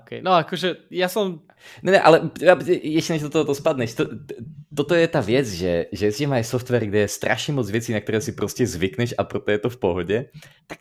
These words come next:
Speaker 2: tak to něčemu napovídá, Eddie.
Speaker 1: Ale tak aj Godot ti predsa vygeneruje nejaké, že stovky súborov, nie? Dobre, ja viem, ty si tam mal, že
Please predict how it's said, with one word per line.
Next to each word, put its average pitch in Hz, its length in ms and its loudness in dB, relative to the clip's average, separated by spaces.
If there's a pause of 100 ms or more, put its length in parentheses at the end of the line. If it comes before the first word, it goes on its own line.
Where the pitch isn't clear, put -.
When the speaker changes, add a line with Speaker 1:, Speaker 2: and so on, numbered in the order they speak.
(140)
Speaker 2:
tak - 160 -12
to 180 100 0
něčemu 185 440 2
napovídá, 117 840 -2
Eddie. - 260 -14 (640)
Speaker 1:
Ale 180 80 2
tak 190 160 4
aj 175 100 0
Godot 175 280 0
ti 185 120 -4 (120)
predsa 143 260 -2
vygeneruje 143 480 0
nejaké, 135 300 -4
že 120 120 -8
stovky 123 440 -8
súborov, 120 400 -8
nie? 151 160 -4
Dobre, 185 180 6
ja 170 140 10
viem, 156 240 2
ty 131 160 -12
si 143 100 -12
tam 135 140 -2
mal, 127 160 2
že 123 160 -4